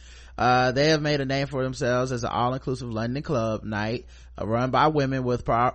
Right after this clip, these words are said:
that prioritize the safety and fun of its clientele. Its m-, latest move has been to offer free taxis home for trans feminine people of color.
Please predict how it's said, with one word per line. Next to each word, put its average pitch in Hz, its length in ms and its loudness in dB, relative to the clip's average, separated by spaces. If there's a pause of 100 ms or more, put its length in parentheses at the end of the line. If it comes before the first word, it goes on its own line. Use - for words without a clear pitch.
that 113 180 -4
prioritize 123 600 2
the 107 60 -8
safety 120 340 -4
and 147 80 -4
fun 131 220 -2
of 127 80 -6
its 135 80 -8
clientele. 117 640 -2 (360)
Its 113 160 -2
m-, 123 220 -4
latest 151 420 0
move 139 260 0
has 127 100 -4
been 127 160 -4
to 117 40 -2
offer 120 240 0
free 135 220 -4
taxis 143 380 0
home 127 240 -2
for 123 80 -6
trans 123 340 -4
feminine 120 340 -2
people 107 280 -4
of 107 80 -6
color. 95 320 -8